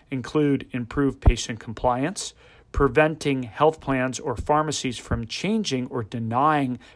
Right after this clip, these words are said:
prescribed medications, and eliminating staff time spent dealing with callbacks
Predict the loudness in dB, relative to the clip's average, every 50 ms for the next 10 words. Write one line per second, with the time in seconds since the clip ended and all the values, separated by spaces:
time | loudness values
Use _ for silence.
0 | _ -8 -6 -6 -4 0 2 2 2 2 0 -2 -6 -8 -8 -10 -10 -10 -8 -8
1 | -8 -10 -10 -10 -12 -14 -16 -18 -20 -20 -20 -20 -20 _ _ _ -4 0 4 4
2 | 6 4 4 2 0 0 2 4 6 6 6 6 4 4 2 2 2 0 -2 -2
3 | -6 -8 -12 -12 -2 2 4 4 4 4 2 -2 -2 -2 -2 -2 -4 -8 -4 0
4 | 4 4 4 2 0 -2 0 2 2 2 2 0 -2 -4 -8 -2 2 4 6 6
5 | 6 4 2 -2 -2 -6 -10 -14 -16